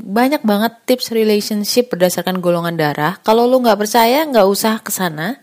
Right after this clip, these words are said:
Nggak usah lihat-lihat deh, sumpah. Nanti kamu nyesel soalnya. <laughs> Nyesel kenapa? Nyesel karena kenapa nggak dari dulu gitu. Tahu akun itu gitu.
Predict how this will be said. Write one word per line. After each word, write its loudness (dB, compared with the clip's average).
Nggak 6
usah 4
lihat-lihat 4
deh, 2
sumpah. -6
Nanti -2
kamu -4
nyesel -2
soalnya. 0
<laughs> -18
Nyesel -2
kenapa? -4
Nyesel -2
karena 0
kenapa -6
nggak -4
dari 0
dulu -2
gitu. -6
Tahu 0
akun -6
itu -10
gitu. -16